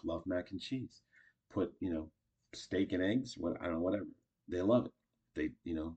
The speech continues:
they're not having a good time. You put in front of them filet mignon. They were like, "Are you kidding me? You know I'm a vegetarian." Which, just as a, an, an aside,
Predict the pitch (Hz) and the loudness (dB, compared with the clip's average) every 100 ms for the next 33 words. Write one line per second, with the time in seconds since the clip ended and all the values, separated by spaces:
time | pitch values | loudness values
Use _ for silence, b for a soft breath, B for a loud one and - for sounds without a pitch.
0 | - 73 80 98 127 120 95 78 82 - | -6 -2 2 4 4 4 4 2 0 0
1 | 78 78 - _ _ _ - 80 - 87 | -2 -2 -8 _ _ _ -4 -4 -2 -2
2 | 80 85 85 80 80 78 - 87 90 87 | 0 0 0 0 -2 -4 -2 0 2 2
3 | 90 90 95 78 73 76 69 - 87 85 | 2 2 0 -2 -4 -4 -6 -6 -6 -6
4 | - 82 87 95 - 82 76 69 71 - | -4 -4 -4 -4 -2 -2 -2 -4 -10 -14
5 | - - - _ _ _ _ _ b b | -16 -16 -18 _ _ _ _ _ b b
6 | b b b - - _ _ 113 113 - | b b b -6 -6 _ _ -2 0 -2
7 | 95 90 92 90 90 - 92 90 95 87 | -4 0 0 0 -2 -2 -2 -2 -2 -2
8 | - 92 87 | 2 2 2